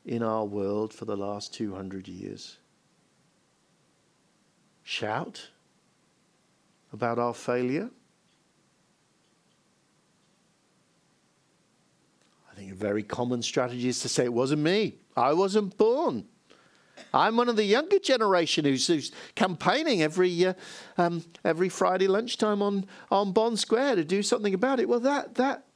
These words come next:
that's true, and it is good to speak up against it, but we are locked together.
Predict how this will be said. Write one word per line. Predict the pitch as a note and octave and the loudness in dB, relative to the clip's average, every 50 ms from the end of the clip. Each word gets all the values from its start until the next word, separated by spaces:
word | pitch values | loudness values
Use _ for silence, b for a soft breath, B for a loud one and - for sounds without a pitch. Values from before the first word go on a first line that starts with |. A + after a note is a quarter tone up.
| _ | _
that's | - F3+ F3 G3 A3+ B3 B3 - - | -18 -6 -4 -2 -2 -2 -2 -6 -8
true, | - - - F#3+ F#3+ G3+ B3+ C4 G#3+ | -8 -2 2 2 4 4 4 2 2
and | F3+ D#3+ D#3 | 2 2 2
it | D#3+ D3+ | 2 2
is | D#3 D#3 C#3+ C3 | 2 2 0 -2
good | - - - G3+ C4+ C#4+ A3 C#3 A2 G2 - | -4 -2 0 2 2 2 2 0 0 -2 -6
to | - - - - - B2+ | -10 -16 -14 -12 -10 -10
speak | - - - C#3+ C3 - | -10 -4 -2 -2 0 0
up | B2+ A2+ G#2+ | -2 -2 -2
against | B2 G2+ G#2+ G2 F#2+ - - - | -2 0 0 0 -2 -2 -4 -6
it, | A2+ - | -4 -2
but | D#3+ F3+ G3+ | -2 -2 0
we | A3 A3+ A#3 | 2 2 2
are | A3+ A3 A3+ | 2 4 2
locked | G#3+ G#3 G#3+ A3+ C#4 D#4+ D#4 - _ - | 2 2 2 2 0 0 -2 -8 _ -6
together. | - G#3 F3 - B3+ C4+ A#3+ F#3 C3 | -4 -2 0 2 2 2 2 0 0